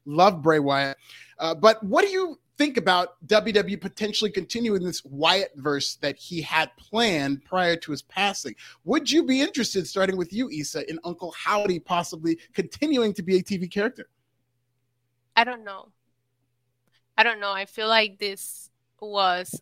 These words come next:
Speaker 2: all in Bray's creative mind, and, and
Speaker 1: Mm-hmm.
Speaker 2: maybe he discussed it with someone where this was supposed to be going, but I'm not sure that somebody could present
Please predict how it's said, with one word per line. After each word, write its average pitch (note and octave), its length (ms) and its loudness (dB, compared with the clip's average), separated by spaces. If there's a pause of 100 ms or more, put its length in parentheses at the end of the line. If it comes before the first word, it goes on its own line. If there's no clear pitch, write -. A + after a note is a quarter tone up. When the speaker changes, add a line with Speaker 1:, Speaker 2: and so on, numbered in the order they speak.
(100)
Speaker 2:
all F#3+ 400 -6
in F3+ 340 -12
Bray's F#3 580 -2
creative G3 720 -4
mind, F3+ 560 0
and, E3+ 340 -10
and G3+ 120 -6
Speaker 1:
Mm-hmm. D3+ 60 -4
Speaker 2:
maybe D#3 260 -2
he C#4+ 120 -4
discussed A3+ 540 0
it G3 100 0
with F3+ 160 -14
someone F3+ 400 -8
where F3+ 140 -10
this F3+ 220 -12
was F#3 140 -8
supposed F3 400 -14
to G#3 60 -14
be G#3 120 -6
going, G#3+ 280 -4
but G3 140 2
I'm F#3 120 -2
not G3 140 -8
sure F#3+ 200 -6
that F#3 160 -2
somebody F#3 320 -6
could - 180 -20
present F#3 380 -4